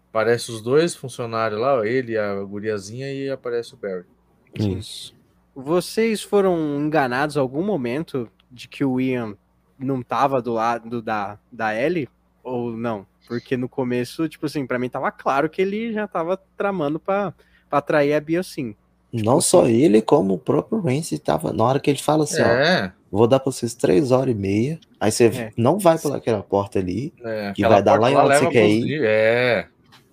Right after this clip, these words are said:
Speaker 3: Ali, ali eu já falei, "Ah, já tá ajudando."
Speaker 1: É, não,
Speaker 2: Então.
Speaker 1: não, não tinha.
Speaker 3: Outra cena nada a ver é a hora que o, o Dodson vai fugir,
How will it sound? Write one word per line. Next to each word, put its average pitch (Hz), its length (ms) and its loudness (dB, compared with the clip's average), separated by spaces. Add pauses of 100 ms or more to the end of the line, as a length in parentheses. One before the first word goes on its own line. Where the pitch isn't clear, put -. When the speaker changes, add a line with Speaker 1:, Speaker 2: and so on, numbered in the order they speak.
(140)
Speaker 3:
Ali, 90 420 -2
ali 92 280 -2
eu 127 120 -4
já 147 100 -10
falei, - 260 -10
"Ah, 104 140 -12
já 85 160 -6
tá - 160 -6
ajudando." - 640 -10 (180)
Speaker 1:
É, 107 60 -18
não, 101 260 -10
Speaker 2:
Então. 117 260 -10
Speaker 1:
não, 120 180 -12 (160)
não 123 80 -14
tinha. 131 320 0
Speaker 3:
Outra 147 280 2
cena 143 420 -2
nada 131 480 -2
a 113 60 0
ver 101 320 -2 (500)
é - 80 -4
a 104 80 -2
hora 107 160 -2
que - 120 -6
o, 104 460 0 (120)
o - 80 -12
Dodson 90 460 -4
vai 90 140 -2
fugir, 95 580 -8